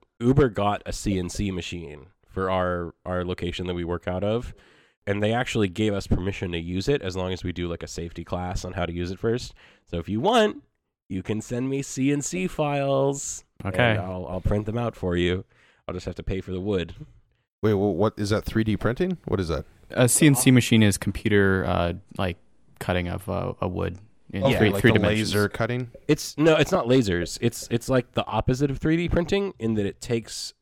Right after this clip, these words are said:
Speaker 1: a hunk of wood and then takes away all the parts that you don't want to be there.
Speaker 3: Oh, interesting.
Speaker 1: Yeah, and it's, it's got, like, a three-axis gimbal, so it can, like, reach up and inside,
Speaker 3: Mm-hmm.
Speaker 1: you know, something, so it can hollow things out, and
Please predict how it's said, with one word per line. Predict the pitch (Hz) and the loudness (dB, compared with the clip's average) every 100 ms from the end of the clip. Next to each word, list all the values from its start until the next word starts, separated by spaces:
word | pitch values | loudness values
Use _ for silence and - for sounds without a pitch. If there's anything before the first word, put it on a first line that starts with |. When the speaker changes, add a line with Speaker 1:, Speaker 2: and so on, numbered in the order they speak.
| _ | _
Speaker 1:
a | 104 - | -4 0
hunk | 123 123 | 2 2
of | 107 95 | 0 0
wood | 113 113 98 92 - _ _ _ - | 4 6 6 0 -16 _ _ _ -2
and | 110 | 0
then | 107 | 0
takes | - 123 - | -2 -2 -2
away | 107 113 | 2 2
all | 101 104 | 2 0
the | 101 | 0
parts | - 101 98 - | 0 -2 -4 -8
that | 92 | -4
you | 95 | -2
don't | 90 98 92 | 0 0 0
want | 95 - | -6 -6
to | 95 | -10
be | 85 82 | -10 -12
there. | - - - | -14 -18 -4
Speaker 3:
Oh, | 151 165 98 | 0 2 2
interesting. | 110 - - - 110 | 0 -2 -4 2 4
Speaker 1:
Yeah, | 92 | 4
and | 107 | 4
it's, | 113 - | 2 0
it's | 117 107 | -2 -2
got, | 123 117 | -2 0
like, | 113 | 2
a | 98 | 2
three-axis | - 120 110 104 110 - 98 | 0 2 4 2 2 -2 -2
gimbal, | 110 101 107 120 123 | 0 2 6 4 4
so | 104 | -2
it | 90 | -4
can, | 101 | -4
like, | 95 90 | -4 -4
reach | 92 107 - | -4 -4 -2
up | 95 - | -4 -4
and | - 92 | -8 -8
inside, | 90 92 - 90 90 92 110 - - | -8 -8 -4 0 2 0 -2 -6 -2
Speaker 3:
Mm-hmm. | 131 131 135 - | 2 2 0 -4
Speaker 1:
you | 101 | -4
know, | |
something, | 95 104 110 104 | -2 -4 -2 -4
so | 101 92 | -2 -2
it | |
can | 98 | -2
hollow | 90 98 95 92 | -2 -2 0 0
things | 98 92 90 | 0 -2 -2
out, | 98 95 90 | 0 0 -2
and | 90 | -6